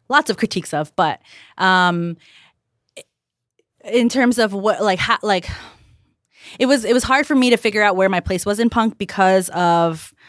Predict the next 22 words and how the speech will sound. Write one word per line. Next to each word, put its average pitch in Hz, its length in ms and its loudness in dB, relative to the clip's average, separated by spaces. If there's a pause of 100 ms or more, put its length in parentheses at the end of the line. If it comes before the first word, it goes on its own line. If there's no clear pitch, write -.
(480)
you 185 140 -2
know, 156 180 2
my, 160 240 0 (140)
like, 160 220 -8
being 165 140 -2
Latinx, 262 580 0
where, 170 240 0
like, 160 240 -2 (180)
punk 175 180 -2
scenes 175 280 -2
are 175 280 -2 (220)
mostly 165 340 -6
white, 277 400 -2 (220)
or 175 140 2
the 170 80 -2
ones 180 180 0
that 175 120 0
I 180 200 4
was 170 240 -6
frequenting 160 520 -8
at 160 100 -4
least, 160 380 -8